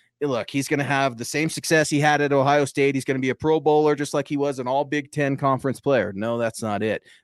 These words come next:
But I think you see that Draymond Jones is a dog, something I've been asking for a long time. Where are the dogs on this team? Maybe this dog needed just a little bit more vindication to have a little bit more bark and a little more bite to his game. Naj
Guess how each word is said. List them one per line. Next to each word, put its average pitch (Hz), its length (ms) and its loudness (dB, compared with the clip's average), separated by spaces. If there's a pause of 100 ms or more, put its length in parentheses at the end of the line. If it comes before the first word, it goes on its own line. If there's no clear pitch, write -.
But 131 300 2
I 120 100 -2
think 139 260 -6
you 123 120 -10
see 120 500 -6 (240)
that 104 120 -8
Draymond 113 380 0
Jones 107 340 -4
is 139 140 -8
a 156 80 -8
dog, 85 440 -2 (200)
something 123 320 -2
I've 110 180 2
been 107 120 -2
asking 104 400 -2
for 98 120 -4
a 92 60 -2
long 101 320 -2
time. 92 280 -8
Where 170 220 2
are 277 40 -6
the 269 120 -2
dogs 139 520 0
on 110 160 -4
this 104 160 -8
team? 95 280 -6 (220)
Maybe 254 200 0
this 220 180 0
dog 170 300 8
needed 156 300 2
just 139 160 0
a 123 60 0
little 147 200 2
bit 139 180 4
more 135 160 2
vindication 120 720 -2 (200)
to 120 80 -2
have 123 140 4
a - 40 -2
little 120 220 2
bit 113 220 0
more 113 240 0 (160)
bark 123 420 2
and 170 300 4
a 139 40 4
little 117 220 2
more 104 180 2
bite 104 300 0
to 107 100 -6
his 95 140 -6
game. 104 320 -2 (280)
Naj 220 680 2